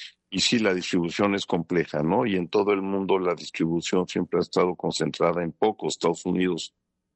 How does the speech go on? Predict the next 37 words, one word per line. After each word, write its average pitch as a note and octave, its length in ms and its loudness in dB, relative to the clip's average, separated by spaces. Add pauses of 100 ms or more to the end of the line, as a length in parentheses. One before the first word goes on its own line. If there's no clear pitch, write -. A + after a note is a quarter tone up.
(100)
que E2 60 -4
representa E2+ 600 0
la D#2+ 140 0
mitad D#2+ 360 2
del E2+ 140 -4
mercado E2 460 0
del E2 120 0
mundo F2 540 0
en C#2+ 160 0
términos E2+ 400 0
de D#2+ 80 2
valor, E2 400 2 (380)
pues - 120 -14
tiene G2 280 2
tres F#2+ 300 0
distribuidores E2+ 840 0
que - 160 -4
concentran E2 640 0
el C#2+ 80 0
noventa D2 360 0
por C#2+ 220 -2
ciento. F#2 400 0
En C#2 100 -4
Europa D2 380 -2
igual C#2+ 240 0
está C#2 220 -4
muy C2+ 180 -2
concentrado. E2+ 720 0
¿Por - 240 -4
qué? G#2 100 2
Porque - 280 -4
hay G2 40 4
una F#2+ 160 -2
economía D#2+ 440 0
de D#2 80 0
escala, A1+ 440 -2
¿no? C#3 220 -6